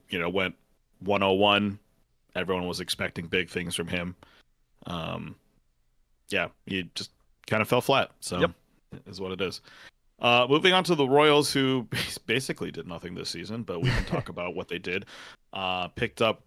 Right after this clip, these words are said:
Speaker 1: Yair Yarbrough from the Tampa Bay Rays, and then Jordan Lyles from the Orioles. Not really a lot of moves for a team that basically is just waiting for their youth to develop.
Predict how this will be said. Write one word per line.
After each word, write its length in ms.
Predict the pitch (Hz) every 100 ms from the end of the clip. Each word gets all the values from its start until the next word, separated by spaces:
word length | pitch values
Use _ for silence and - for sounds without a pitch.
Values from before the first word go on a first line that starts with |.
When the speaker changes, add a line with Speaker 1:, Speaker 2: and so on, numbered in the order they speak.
| _
Speaker 1:
Yair 320 | 101 101 98 87
Yarbrough 640 | 107 131 143 139 139 143
from 560 | - 123 120 120 117 107 _
the 420 | 107 110 107 107 104
Tampa 320 | - 104 98
Bay 140 | 98
Rays, 580 | 98 110 123 117 113 - -
and 180 | 98 92
then 240 | 95 90
Jordan 340 | 90 98 92 87
Lyles 480 | 87 90 87 87 - - - -
from 320 | - 123 120 107
the 500 | 95 95 95 90 - _ _
Orioles. 880 | - 95 95 92 92 90 - - - _ _ _ _ _ _
Not 480 | 147 190 208 196 196
really 340 | 165 156 156
a 60 | 151
lot 240 | 147 135
of 100 | 135
moves 480 | 110 113 117 117 110
for 360 | - 110 104 104
a 60 |
team 380 | 101 - 107 101
that 360 | 101 98 92 _
basically 640 | 107 110 - - 104 98
is 280 | 82 98 92
just 240 | - 92 -
waiting 300 | 87 95 95
for 200 | 95 87
their 220 | 87 82
youth 380 | - 95 95 -
to 80 | 92
develop. 520 | 98 98 101 104